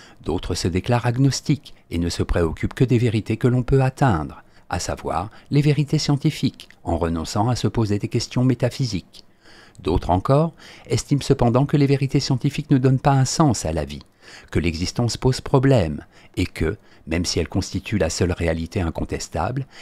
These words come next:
il est encore besoin de lui donner un but. Pour cela, la recherche de la vérité est un besoin intellectuel et affectif. C'est ce besoin même qui est à la source de la philosophie.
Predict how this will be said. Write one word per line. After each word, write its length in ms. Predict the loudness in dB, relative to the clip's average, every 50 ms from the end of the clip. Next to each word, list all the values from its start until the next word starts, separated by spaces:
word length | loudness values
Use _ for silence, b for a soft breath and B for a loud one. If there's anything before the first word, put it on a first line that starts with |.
| B B B
il 100 | 2 2
est 140 | 2 4
encore 240 | 2 2 4 4 2
besoin 340 | 4 2 2 4 4 4 4
de 80 | 4 4
lui 180 | 4 4 2
donner 280 | 4 4 4 4 4 4
un 120 | 4 4
but. 460 | 2 2 2 0 0 -2 -8 -16 -16 -18 B B B B B B 0
Pour 160 | 0 0 0
cela, 380 | -2 -4 -2 0 -2 -2 -2 b b b b
la 100 | 0 2
recherche 340 | 4 4 4 4 2 2 2
de 100 | 2 2
la 100 | 2 2
vérité 580 | 2 0 0 0 -2 -4 -4 -4 -4 -4 -6 b b b b b
est 140 | -2 2 4
un 80 | 4
besoin 300 | 6 4 4 4 4 4
intellectuel 560 | 4 4 2 2 0 0 0 2 2 2 4
et 80 | 4 2
affectif. 640 | 2 0 -2 -6 -6 -4 -4 -4 -4 -4 -6 -14 -16 -18 B B B B B B
C'est 180 | B -6 -6 -4
ce 120 | -2 -2
besoin 440 | -2 -2 -2 -2 -2 -2 0 0 0
même 320 | 0 -2 -2 -4 -4 -6 -8 b b b
qui 120 | 0 0
est 120 | 2 2 2
à 60 | 2
la 100 | 0 0
source 240 | -2 -4 -6 -4 -2
de 80 | -2
la 120 | 0 -2 -2
philosophie. 680 | -2 -2 -2 -2 0 0 0 -2 -2 -8 -12 -14